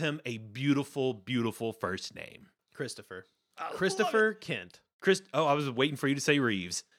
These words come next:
Speaker 1: but yes, you were correct. It's
Speaker 2: You have
Speaker 1: Christopher Kent.
Speaker 2: informed me that it is a throwback to Christopher Reeves.
Speaker 1: I, it's gotta be a reference to the greatest actor of the eighties.
Speaker 2: Now that you say that, it has to be. There is no doubt in my mind.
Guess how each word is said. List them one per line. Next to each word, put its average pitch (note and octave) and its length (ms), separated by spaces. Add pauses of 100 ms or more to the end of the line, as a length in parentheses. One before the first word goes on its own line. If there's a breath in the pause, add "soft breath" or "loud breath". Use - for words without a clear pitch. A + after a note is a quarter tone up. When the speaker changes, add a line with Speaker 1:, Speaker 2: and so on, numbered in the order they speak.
(160)
Speaker 1:
but A#2 140
yes, A#2+ 460
you A2+ 100
were A#2+ 100
correct. G#2+ 400
It's C#3 140
Speaker 2:
You G3 120
have G3+ 120
Speaker 1:
Christopher F3 200
Kent. A#3 180
Speaker 2:
informed E3+ 200
me G#2+ 200
that B2+ 180
it C3 140
is C3+ 120
a D3+ 60
throwback G3+ 380
to - 60
Christopher F3 340
Reeves. B3+ 340
Speaker 1:
I, D3+ 320
it's D#3+ 220
gotta B2+ 420
be A#2 240
a A2+ 80
reference G#2 600
to A2+ 420
the A2 100
greatest A#2 400
actor G2+ 340
of F2 120
the E2+ 120
eighties. C#2+ 300
Speaker 2:
Now D#3+ 140
that F#3 160
you E3+ 40
say D3+ 180
that, B2 100
it A2 80
has G#2+ 200
to F#2 60
be. F#2 220
There D3 140
is C3+ 140
no C#3+ 140
doubt C3 160
in A2+ 60
my G#2+ 80
mind. F2+ 360